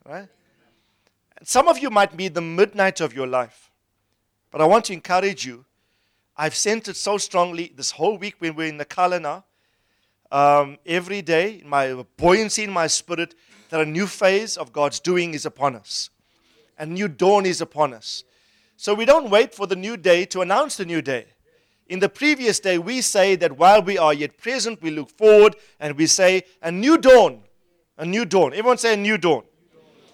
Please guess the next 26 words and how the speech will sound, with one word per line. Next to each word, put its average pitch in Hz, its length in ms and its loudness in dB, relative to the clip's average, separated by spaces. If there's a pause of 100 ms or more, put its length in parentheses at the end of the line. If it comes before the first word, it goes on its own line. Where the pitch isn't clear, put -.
(140)
Right? 185 220 0 (160)
"A 180 60 -8
new 208 200 -2
dawn 226 480 4
is 196 220 -6
upon 226 340 -2
us." 139 200 -8
But 165 220 -2
the 170 80 -12
psalmist, 262 640 0 (460)
looking 247 500 0
forward 180 400 0
to 165 120 -4
that, 196 300 0
now 220 500 4
says, 180 520 -2 (240)
"Awake, 320 560 2 (180)
s-, - 320 -8
awake 214 360 4
harp, 190 400 6 (340)
awake 262 320 2
lyre, 226 340 4
awake 208 420 -2
my 247 140 -6
tongue, 214 300 -4
awake 233 400 4